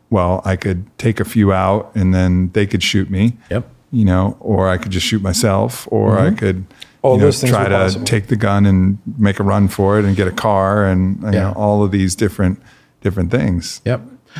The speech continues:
Speaker 2: The
Speaker 1: But here you are, so you <laughs> chose
Speaker 2: Here I,
Speaker 1: correctly.
Speaker 2: I chose correctly somehow. Um, I, you know, I could have died in other ways too. I could have just died of malaria at some point. I could
Speaker 1: Yeah.
Speaker 2: have died of, somebody could have shot me by accident.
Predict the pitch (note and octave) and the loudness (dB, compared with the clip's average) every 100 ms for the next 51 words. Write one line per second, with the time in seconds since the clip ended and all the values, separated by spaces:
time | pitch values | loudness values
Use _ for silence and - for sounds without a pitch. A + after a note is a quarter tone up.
0 | - - C3 D3 C3 G#2+ A#2 A2 B2+ F#2+ | -16 -8 0 2 2 2 4 4 4 2
1 | G#2+ G2+ - - E3 - C3 D3+ C3 B2+ | 2 0 0 0 0 0 0 2 2 2
2 | A2 B2+ C3+ B2 C3+ A#2+ D3+ D#3+ A#2+ - | 2 2 0 2 0 0 0 0 -2 0
3 | D#3+ B2+ A#2 D3 D3+ - B2 A#2+ A#2+ A#2 | 0 0 -2 -4 -8 -10 -2 0 0 -2
4 | - _ - B2 A#2 D#3+ C3 G#2 - B2+ | -6 _ -8 -6 -4 -2 -2 -2 0 0
5 | A#2+ A2+ A2+ B2+ A2 G2 G2 - G#2+ G#2 | 0 0 0 0 0 -4 -8 -8 -6 -4
6 | G#2+ G#2+ G#2 - G#2 G2+ G2 G#2+ G2+ A2 | -4 -4 -2 -2 0 0 0 -2 0 0
7 | G#2+ F#2 G2 - G2 F#2 F#2 - - G2+ | -2 -4 -8 -10 -10 -8 -10 -10 -8 -6
8 | A2 F#2 F2 G2+ G2 G2+ G#2 G#2+ - _ | 0 -2 -2 -4 -4 -4 -6 -8 -20 _
9 | - - G2+ G2+ G#2 G2+ - G2+ G#2+ G#2 | -14 -4 -4 -2 -4 -4 -4 -4 -4 -6
10 | A2+ G#2 - G2+ | -6 -10 -14 -18